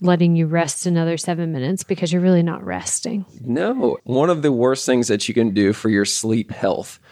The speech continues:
Speaker 2: is hit the snooze button, 'cause you lose the quality sleep.
Speaker 1: Right.
Speaker 2: If you don't have to be out of bed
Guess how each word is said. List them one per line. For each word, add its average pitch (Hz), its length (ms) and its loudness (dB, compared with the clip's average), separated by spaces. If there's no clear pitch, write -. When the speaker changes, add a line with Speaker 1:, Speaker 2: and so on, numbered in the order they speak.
Speaker 2:
is 107 200 0
hit - 200 0
the 104 100 -2
snooze 110 380 2
button, 90 280 -2
'cause 101 240 -2
you 101 140 2
lose 110 320 0
the 110 100 -2
quality 90 440 2
sleep. - 420 -8
Speaker 1:
Right. 175 280 -6
Speaker 2:
If - 220 -4
you 254 120 0
don't 190 240 0
have 139 200 0
to 131 80 -4
be 120 180 2
out 127 140 2
of 120 160 -2
bed 101 520 0